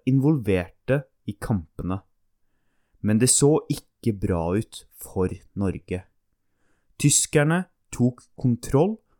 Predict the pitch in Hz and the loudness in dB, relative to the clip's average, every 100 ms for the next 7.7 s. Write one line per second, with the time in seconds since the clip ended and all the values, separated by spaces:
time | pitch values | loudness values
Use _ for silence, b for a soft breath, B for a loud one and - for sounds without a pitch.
0 | _ 110 113 - - _ - 160 104 95 | _ 0 2 0 -2 _ 0 2 0 -2
1 | 107 165 - - 123 123 156 - - - | -2 -2 -6 -2 -2 -2 -8 -12 -12 -8
2 | - - 117 139 92 92 80 80 85 87 | -6 -4 -2 -2 -2 -4 -6 -8 -8 -4
3 | 147 190 _ _ _ - 117 131 143 170 | -4 -6 _ _ _ -4 2 4 4 2
4 | 123 80 90 101 170 - _ _ - 113 | 0 -2 -4 -2 -2 -2 _ _ -2 0
5 | 90 85 104 - - 101 120 120 85 80 | 0 -4 -6 -8 -6 0 2 0 -2 -4
6 | 92 - - - 113 127 90 - _ _ | -6 -8 -8 -6 -2 -2 -4 -10 _ _
7 | _ _ _ _ _ - 135 | _ _ _ _ _ -8 -4